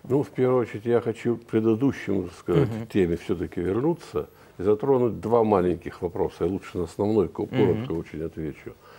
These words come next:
Speaker 1: Вот в тридцать восьмом году Бланта, знаменитый композитор, был, и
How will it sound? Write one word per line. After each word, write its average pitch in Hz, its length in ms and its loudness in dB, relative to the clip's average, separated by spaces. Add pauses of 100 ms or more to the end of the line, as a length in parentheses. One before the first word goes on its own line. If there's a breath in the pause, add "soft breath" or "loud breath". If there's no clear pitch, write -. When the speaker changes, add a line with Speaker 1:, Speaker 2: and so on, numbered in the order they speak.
(320 loud breath)
Speaker 1:
Вот 123 200 0
в - 100 -16
тридцать 147 320 2
восьмом 135 360 2
году 127 300 2
Бланта, 131 420 2
знаменитый 95 600 2
композитор, 104 680 0
был, 104 380 2
и 110 260 2